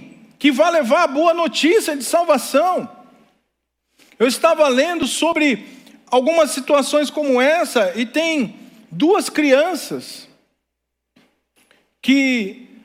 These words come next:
foram, aqui no Brasil, que elas foram vítimas de um desabamento. E elas ficaram seis dias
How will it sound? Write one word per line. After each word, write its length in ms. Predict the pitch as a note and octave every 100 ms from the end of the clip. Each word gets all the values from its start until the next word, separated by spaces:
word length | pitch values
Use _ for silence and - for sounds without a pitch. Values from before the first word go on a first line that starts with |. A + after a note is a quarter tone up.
| _ _
foram, 480 | - D4+ D#4+ D4+ A#3+
aqui 300 | A#3 A#3+ F4
no 80 | G#4
Brasil, 840 | F4 C4 G3 A3 E4 G#3 - - _ -
que 120 | B3+
elas 320 | D4+ D4 -
foram 560 | - D4+ E4 D#4 A#3 - - _ -
vítimas 580 | G3+ D#4 D#4 D#4+ C4+
de 80 | A3
um 80 | C#4+
desabamento. 800 | C4+ A#3 C4+ C4 A#3 C4+ C#4 - - - _ _ _ _ _ _ _ _ _ _ _ _ _ _ _ _ _ _ _
E 80 | B3
elas 180 | D4 C#4+
ficaram 260 | D4+ D4+
seis 400 | C#4 - E4+ D4+
dias 720 | G#3+ F#3+ C#4+ C4+ C3 - -